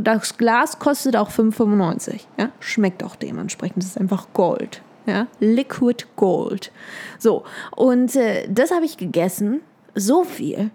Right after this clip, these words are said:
Also ich habe so viel Erdnussbutter mit Brot gegessen. Es ist unfassbar. It's unbelievable, let me tell you guys. Und, ähm, ja, sagen wir mal so, mein Darm rumort. Der, da ist Partyststimmung ab-,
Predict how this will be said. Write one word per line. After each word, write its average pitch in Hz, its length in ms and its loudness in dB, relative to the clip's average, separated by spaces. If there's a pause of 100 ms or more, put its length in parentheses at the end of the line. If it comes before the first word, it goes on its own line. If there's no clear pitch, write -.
(100)
Also 262 220 0 (100)
ich 320 80 0
habe 320 120 2
so 262 220 0
viel - 180 0
Erdnussbutter 190 640 -2
mit 180 180 0
Brot - 260 -4
gegessen. 190 440 0
Es 349 240 0
ist 311 120 0
unfassbar. - 720 0
It's - 220 -4 (100)
unbelievable, 320 1000 2
let 254 180 2
me 320 100 0
tell 370 400 0
you 226 120 2
guys. - 420 -2 (400)
Und, 262 460 4
ähm, 254 340 4 (840)
ja, 254 140 4 (280)
sagen 247 180 4
wir 339 100 4
mal 262 220 6
so, 180 200 2 (300)
mein 247 480 6
Darm 220 540 4
rumort. 214 580 2 (160)
Der, 294 140 4 (180)
da 285 160 4
ist 311 140 -4
Partyststimmung 285 640 2
ab-, - 200 -2